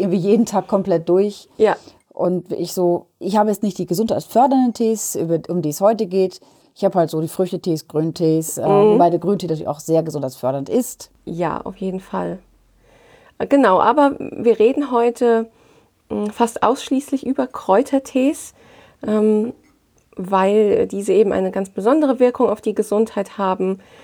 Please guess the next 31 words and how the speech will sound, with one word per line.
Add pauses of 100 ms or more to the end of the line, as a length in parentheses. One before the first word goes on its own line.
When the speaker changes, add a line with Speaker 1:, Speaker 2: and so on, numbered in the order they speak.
(140)
Speaker 2:
Klar,
es
gibt
natürlich
noch
so (540)
süßlich
schmeckende
Früchtemischungen.
<laughs> (920)
Speaker 1:
Ja,
vor
allem,
wenn
du
auf
Zucker
verzichten
möchtest,
Speaker 2:
Ja.
Speaker 1:
ist
natürlich
so
eine
süßlicher, (320)
süßlich
schmeckender
Tee
gar
nicht
schlecht,